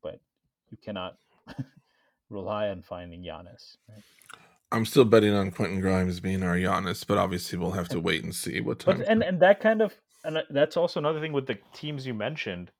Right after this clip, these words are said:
Speaker 1: Like, as good as our young core is,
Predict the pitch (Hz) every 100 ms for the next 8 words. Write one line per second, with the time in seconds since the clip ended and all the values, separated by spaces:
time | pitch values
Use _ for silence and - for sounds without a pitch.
0 | _ _ _ - _ _ _ _ _ -
1 | - - - - - 127 113 - _ _
2 | _ _ _ 143 143 131 180 220 160 139
3 | 143 120 120 107 143 127 85 95 139 190
4 | -